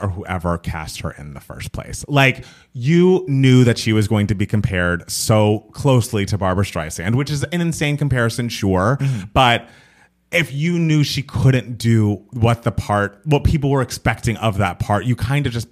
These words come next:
Speaker 1: set her up to fail a little bit, in my opinion. And then this whole Leah Michelle thing just feels, it just feels gross. And it's like, I don't know how it could have been handled better besides, like, if she was just not a part of this conversation at all. You know what I
Speaker 2: Mm.
Speaker 1: mean?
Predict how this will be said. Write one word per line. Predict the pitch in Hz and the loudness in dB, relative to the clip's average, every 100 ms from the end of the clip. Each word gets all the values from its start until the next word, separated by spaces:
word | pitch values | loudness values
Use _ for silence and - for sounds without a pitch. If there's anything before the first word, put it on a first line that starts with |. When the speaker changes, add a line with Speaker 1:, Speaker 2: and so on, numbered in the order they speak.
| - | -12
Speaker 1:
set | - - 135 | -8 -6 -6
her | 135 139 - | -6 -10 -6
up | 123 - | -8 -6
to | - | -8
fail | 127 - 110 175 208 | -8 -6 -2 0 2
a | |
little | 214 226 | 0 0
bit, | 226 - | 0 -2
in | 139 | -4
my | 127 120 | -4 -2
opinion. | 160 190 220 214 220 220 | -2 0 0 2 0 0
And | 147 139 135 | 0 0 2
then | 139 143 143 - _ | 0 0 -4 -16 _
this | 139 | -8
whole | - 120 123 | -6 -4 -2
Leah | 123 123 | 0 0
Michelle | 120 117 - 110 | 0 -2 0 -2
thing | 110 113 107 107 | 0 -2 -2 -4
just | 104 - | -10 -10
feels, | 117 113 113 101 - - - - _ _ _ | -4 0 -2 -4 -10 -20 -20 -20 _ _ _
it | 202 | -2
just | 220 - | -2 -2
feels | 214 165 | -4 -2
gross. | 165 131 | 0 0
And | 156 | 0
it's | 170 - | -2 -2
like, | 160 | -2
I | 151 | 0
don't | 165 156 | 0 0
know | 147 | 0
how | 143 127 110 - - - | 2 0 -2 -10 -20 -2
it | 147 | -2
could | - 135 | 2 2
have | 131 | 2
been | 117 | 0
handled | 107 110 107 104 90 | 0 0 0 0 0
better | 101 101 | 0 2
besides, | 104 - 104 - | 0 0 -2 -2
like, | 107 - _ | -4 -6 _
if | 131 | -4
she | - - | -2 2
was | 127 113 | 4 4
just | 110 - | 2 0
not | 107 104 98 - | -4 -2 -2 -4
a | |
part | - 98 92 | -8 -6 -6
of | |
this | 92 | -8
conversation | - 85 78 - - - | -10 -12 -12 -16 -20 -20
at | - | -18
all. | - - _ _ | -16 -18 _ _
You | 160 | -2
know | 185 | 2
what | |
I | 190 | 6
Speaker 2:
Mm. | |
Speaker 1:
mean? | 165 160 156 156 | 6 6 6 4